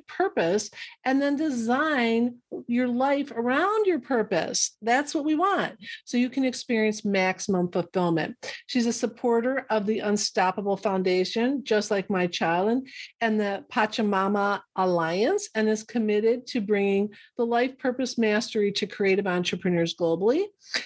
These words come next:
She's been featured in Women's World, Cosmopolitan, L A Times, and on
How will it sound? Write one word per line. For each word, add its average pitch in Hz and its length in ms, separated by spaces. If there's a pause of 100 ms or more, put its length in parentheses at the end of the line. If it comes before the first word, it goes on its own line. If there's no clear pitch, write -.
She's 294 160
been 277 180
featured 285 320
in 247 140
Women's 240 340
World, 233 420
Cosmopolitan, 233 840
L 220 160
A 202 80
Times, 254 560
and 208 480 (220)
on 208 180